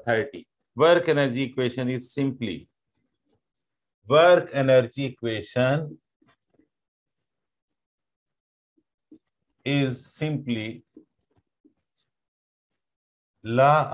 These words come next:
of conservation of mass, बिल्कुल नहीं, मास तो सेम रहता है।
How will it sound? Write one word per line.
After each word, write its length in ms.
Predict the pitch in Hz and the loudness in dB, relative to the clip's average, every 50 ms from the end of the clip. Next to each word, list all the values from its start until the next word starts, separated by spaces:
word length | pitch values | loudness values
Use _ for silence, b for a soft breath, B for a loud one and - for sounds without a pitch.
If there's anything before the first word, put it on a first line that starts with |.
| 123 123 | 2 4
of 260 | 123 123 127 123 123 _ _ _ _ _ _ _ _ _ _ _ _ _ _ _ _ _ _ _ _ _ _ _ _ _ _ _ _ _ _ _ _ _ _ _ - _ _ - | 6 4 4 2 -2 _ _ _ _ _ _ _ _ _ _ _ _ _ _ _ _ _ _ _ _ _ _ _ _ _ _ _ _ _ _ _ _ _ _ _ -20 _ _ -6
conservation 1120 | - 131 127 123 113 123 120 117 113 123 123 123 120 120 - - 143 143 151 160 156 147 - _ _ _ _ _ _ _ _ _ _ _ _ _ _ _ _ _ _ _ _ _ _ _ _ _ _ _ _ _ _ _ _ _ _ _ _ _ _ _ _ - | -4 -4 -2 -2 -2 -4 -4 -2 0 0 0 0 0 -2 -4 -2 -2 -2 -2 -4 -8 -14 -18 _ _ _ _ _ _ _ _ _ _ _ _ _ _ _ _ _ _ _ _ _ _ _ _ _ _ _ _ _ _ _ _ _ _ _ _ _ _ _ _ -2
of 300 | 107 120 123 120 120 - | 0 0 0 0 -2 -8
mass, 500 | 117 110 110 107 113 120 127 135 131 - - - - - _ _ _ _ _ _ _ _ _ _ _ _ _ _ _ _ _ _ _ _ _ _ _ _ - | -8 -6 -2 0 0 0 0 -2 -4 -12 -16 -18 -18 -20 _ _ _ _ _ _ _ _ _ _ _ _ _ _ _ _ _ _ _ _ _ _ _ _ -14
बिल्कुल 360 | 101 101 95 90 - 127 123 120 | -12 -12 -10 -6 -2 0 0 0
नहीं, 280 | 127 131 135 143 135 | 0 0 -2 -4 -4
मास 320 | 123 117 104 101 101 101 - - | -4 -4 -2 -2 -2 -4 -4 -8
तो 60 | 117 - - - _ _ _ _ _ _ _ | -8 -8 -10 -20 _ _ _ _ _ _ _
सेम 300 | - - - 135 139 143 | -12 -6 -4 -2 0 2
रहता 340 | 135 135 127 120 120 120 117 | 2 2 2 2 2 -2 -2
है। 160 | 113 110 104 | -2 -4 -12